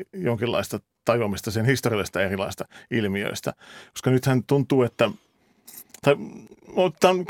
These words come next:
kertoa tämmöisen tarinan, kun mä yleensä kerton oppilaille aina. Ää,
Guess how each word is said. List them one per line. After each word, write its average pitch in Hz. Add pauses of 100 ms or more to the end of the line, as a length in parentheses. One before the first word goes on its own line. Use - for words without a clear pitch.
kertoa 170
tämmöisen 151
tarinan, 120
kun 110
mä 123
yleensä 135
kerton 127
oppilaille 104
aina. 101 (480)
Ää, 110